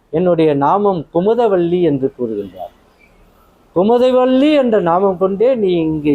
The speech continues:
என்னோ-, எங்களோடு இருப்பாயாக" என்று கூறி அவளை இல்லத்திற்கு அழைத்து சென்றனர். சில காலம் அவள் மிக அற்புதமாக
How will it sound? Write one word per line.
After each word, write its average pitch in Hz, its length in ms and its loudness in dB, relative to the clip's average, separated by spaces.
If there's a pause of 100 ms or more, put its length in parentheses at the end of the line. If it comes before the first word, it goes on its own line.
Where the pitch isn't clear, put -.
என்னோ-, 156 480 0 (160)
எங்களோடு 151 560 0
இருப்பாயாக" 143 640 0 (100)
என்று 110 280 -10
கூறி 165 300 -2 (240)
அவளை 151 300 2 (1080)
இல்லத்திற்கு 185 540 -2
அழைத்து 147 440 -2
சென்றனர். 110 480 -4 (340)
சில 180 260 0
காலம் 233 340 0
அவள் 180 300 0
மிக 170 400 0
அற்புதமாக 196 840 0